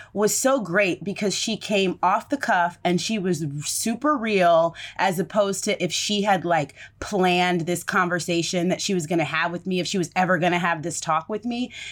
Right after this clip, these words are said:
it would have been a completely different conversation. And she literally said, you know, "Well, um, you know, thanks for <laughs> telling me." And she tells me that, you know, she was really young when she got with my dad, that my dad is the, the first and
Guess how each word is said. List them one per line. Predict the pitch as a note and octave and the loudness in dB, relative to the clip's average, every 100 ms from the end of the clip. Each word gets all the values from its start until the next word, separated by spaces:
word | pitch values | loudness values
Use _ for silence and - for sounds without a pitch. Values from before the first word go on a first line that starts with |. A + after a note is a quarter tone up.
| - | -2
it | B3+ | 0
would | B3+ | 2
have | C4+ G3+ | 0 2
been | B3+ | 0
a | A#3+ | 2
completely | B3 A3 B3 G#3+ | 0 0 0 0
different | G3+ A3 G3+ | -2 -2 0
conversation. | G3+ F#3+ F3+ B3 F#4 - - - - - | 0 0 -2 0 0 0 -4 -6 -14 -6
And | - C4 | 0 2
she | D4 | 2
literally | B3+ C4 E4+ F4+ E4 | 4 4 4 4 2
said, | C4 - A3 G#3 G3+ G3+ F#3 - - - | 2 2 2 4 6 4 0 -14 -18 -14
you | - G#3+ | -4 2
know, | G3+ F#3 F3+ | 4 4 4
"Well, | F3+ F#3+ G3 A3 D4 F#4+ F4+ - | 2 4 4 6 4 4 0 2
um, | G#3 G3+ G3 F#3+ F#3 F3+ D#3+ _ _ _ _ _ | 2 2 2 2 2 0 -2 _ _ _ _ _
you | - G#3+ | 0 4
know, | F#3 | 4
thanks | - - G3 C#4 - | 2 0 2 2 0
for | E4 E4 | 2 2
<laughs> | |
telling | - G#3+ E3+ D#3 F3+ G3 | 4 2 2 2 4 6
me." | D#3+ F3 C#4+ - - - | 4 0 -2 -8 -16 -4
And | G3+ G#3 G#3+ | 0 2 2
she | - C4 | 0 0
tells | A3 C#4 A4 | 2 2 4
me | D4+ C4 B3 | 2 2 0
that, | A#3 A#3 A#3+ | 2 4 4
you | C#4 | 4
know, | D4 G#3+ | 4 4
she | G#3+ B3 | 2 -2
was | A3+ E3+ | -4 -2
really | G3+ A3+ | -2 2
young | D4 G3+ F#3 A3+ | 4 4 2 0
when | A3 | -2
she | - A3 | -4 -2
got | - - | -2 -2
with | G3+ C#4 | -2 0
my | D4+ | 0
dad, | E3+ C3 B2+ C3 F#3+ A3 - - - | 0 -2 -2 -4 -4 -6 -18 -18 -4
that | G3 G3 | 0 2
my | F#3 | 2
dad | F3+ F3 D#3+ F#3 G#3+ | 2 4 4 4 2
is | G3 F3+ | 0 -2
the, | F#3+ F3 | 0 0
the | - | -2
first | D#3+ - D#3+ F3+ - G#3 | -8 -2 0 2 0 -2
and | F3 | -2